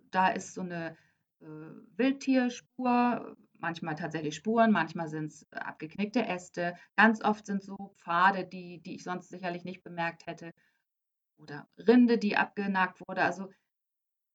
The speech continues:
ich entdecke tatsächlich die Natur noch mal durch die Augen meines Hundes und nehme sie dadurch auch auf eine ganz andere Weise wahr. Ja, was wir uns so oft wünschen, nämlich im Moment und im Hier und Jetzt zu sein, können wir dann tatsächlich, äh,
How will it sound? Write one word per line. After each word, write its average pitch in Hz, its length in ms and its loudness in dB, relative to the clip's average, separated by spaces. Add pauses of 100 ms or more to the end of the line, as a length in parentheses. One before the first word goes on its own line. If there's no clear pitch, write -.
(200)
ich - 260 0
entdecke 240 600 2
tatsächlich 208 600 -2
die 202 100 -8
Natur 202 500 -2
noch 196 220 -4
mal 180 200 0
durch 175 160 -6
die - 140 -4
Augen 175 220 -2
meines 160 340 -8
Hundes 202 400 -6 (280)
und 190 140 -4
nehme 190 240 0
sie 175 140 -6
dadurch 165 340 0
auch - 160 -6
auf - 100 -14
eine 180 120 -10
ganz 175 180 -10
andere 151 320 -10
Weise 147 360 -18
wahr. 147 260 -20 (960)
Ja, 254 180 12
was 208 160 6
wir 233 100 6
uns 233 120 6
so 233 120 4
oft - 200 2
wünschen, 269 320 4
nämlich 214 320 6
im 214 100 4
Moment 208 380 2
und 208 100 -4
im 208 120 0
Hier 202 180 2
und 196 100 -4
Jetzt 190 240 -4
zu 226 120 -8
sein, 214 340 4
können 214 220 4
wir 214 100 4
dann 196 200 0
tatsächlich, 190 840 -6
äh, 202 260 -8